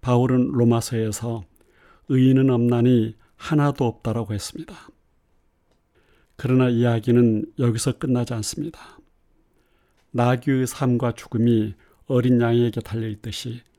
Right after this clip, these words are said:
우리의 삶과 죽음도 유월절 어린 양이신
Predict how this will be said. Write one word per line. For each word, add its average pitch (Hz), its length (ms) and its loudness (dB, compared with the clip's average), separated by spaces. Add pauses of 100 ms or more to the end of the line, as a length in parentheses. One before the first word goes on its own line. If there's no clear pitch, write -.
(440)
우리의 131 360 4
삶과 123 420 -2
죽음도 110 760 -2 (400)
유월절 131 540 2
어린 117 320 2
양이신 110 680 0